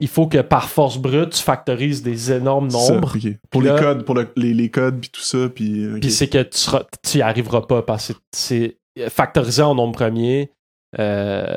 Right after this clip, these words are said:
Speaker 1: c'est ex-, excessivement difficile d'un
Speaker 2: Ouais.
Speaker 1: point de vue
Speaker 2: Moi,
Speaker 1: computationnel.
Speaker 2: que, ce que je voulais dire par quantique, dans le fond, c'est qu'on peut pas le faire en ce moment avec, avec, même avec les gros, gros, gros ordinateurs, c'est impossible à le faire, puis c'est quelque chose que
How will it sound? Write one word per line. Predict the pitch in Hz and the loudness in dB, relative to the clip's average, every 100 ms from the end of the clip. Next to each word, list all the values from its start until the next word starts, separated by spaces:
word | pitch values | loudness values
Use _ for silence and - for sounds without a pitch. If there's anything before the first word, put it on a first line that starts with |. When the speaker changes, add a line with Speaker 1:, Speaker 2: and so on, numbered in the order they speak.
| - | -6
Speaker 1:
c'est | - - 120 - | -4 -4 -4 -4
ex-, | 135 - - - - | -2 -2 -2 -4 -4
excessivement | 135 - 139 - 120 123 | -2 2 2 2 0 0
difficile | 120 107 - 131 117 | 0 -6 -4 -2 -2
d'un | 113 | -2
Speaker 2:
Ouais. | 113 | 0
Speaker 1:
point | 110 | -2
de | 107 | -2
vue | 131 | 0
Speaker 2:
Moi, | 143 | 0
Speaker 1:
computationnel. | - 110 - 104 98 | 0 -4 -2 -2 -2
Speaker 2:
que, | 95 | 0
ce | |
que | - | 0
je | 127 123 | 0 2
voulais | 123 | 2
dire | 123 127 | 2 0
par | 117 | 0
quantique, | 120 110 123 | 0 0 0
dans | 117 | 0
le | 107 | 0
fond, | 117 | -4
c'est | 110 | -4
qu'on | - 110 | -4 -2
peut | 120 | -2
pas | 123 | 0
le | 113 | 0
faire | 123 123 117 | 0 0 0
en | 113 | 0
ce | - | 0
moment | 117 113 120 | 2 2 2
avec, | 117 104 104 - - | 2 0 -4 -10 -10
avec, | 110 - | -8 -6
même | 120 123 110 | -2 0 0
avec | 110 110 | 0 0
les | 113 | -2
gros, | 113 113 127 123 | 0 0 2 0
gros, | 117 117 | 0 0
gros | 120 117 | 0 0
ordinateurs, | 110 107 101 117 123 | 0 0 0 0 0
c'est | - 101 - | -4 -6 -4
impossible | 120 110 - 113 | -4 -2 0 0
à | |
le | 104 | 0
faire, | 117 117 123 | 0 0 -2
puis | - | -6
c'est | 110 | -6
quelque | 110 | -6
chose | - 117 113 | -2 -4 -2
que | 117 113 | -2 0